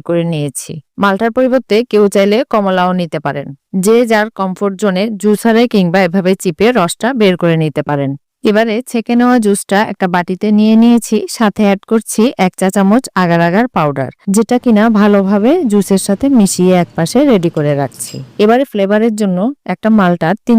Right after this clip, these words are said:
চার টুকরা এরকম পাতলা ছিলকা বা খোসা পিলারে পিল করে নিয়েছি। এবার একটি পাত্রে দিচ্ছি আধা কাপ চিনি, সাথে দিচ্ছি ওয়ান থার্ড কাপ পানি।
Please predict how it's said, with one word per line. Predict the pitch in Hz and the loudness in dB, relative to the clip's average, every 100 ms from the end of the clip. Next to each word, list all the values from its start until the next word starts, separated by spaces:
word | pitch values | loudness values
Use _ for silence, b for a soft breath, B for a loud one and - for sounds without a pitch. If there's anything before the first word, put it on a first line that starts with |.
| 208 | 2
চার | 214 - | 0 0
টুকরা | 233 - 247 202 | -4 0 0 2
এরকম | 196 185 220 208 | 0 2 -2 0
পাতলা | 180 - 180 - | -6 -4 -6 -6
ছিলকা | - 220 208 214 190 | -2 -2 0 -2 0
বা | 180 185 - | 0 -2 -4
খোসা | 196 - 185 262 - | -6 -2 -2 -2 0
পিলারে | 190 190 262 - | 2 2 0 0
পিল | 196 156 | -2 0
করে | 156 147 147 | 0 0 0
নিয়েছি। | 147 135 - - 156 _ _ _ _ - | 0 -2 -8 -14 -16 _ _ _ _ -4
এবার | 214 233 220 | 0 2 0
একটি | - 226 | -2 -4
পাত্রে | 214 208 214 208 | -4 -2 -4 -2
দিচ্ছি | 220 - 208 262 - | -2 -2 -2 0 0
আধা | 175 175 | -2 -2
কাপ | 208 - - | -4 -8 -10
চিনি, | 165 143 139 - | -6 -6 -8 -6
সাথে | 196 247 233 | -4 -2 0
দিচ্ছি | 247 - 214 285 - | 0 -2 -4 -2 0
ওয়ান | 180 170 190 | 0 0 -2
থার্ড | 175 - | -6 -4
কাপ | 220 226 - | -4 -4 -4
পানি। | 170 143 | -4 -4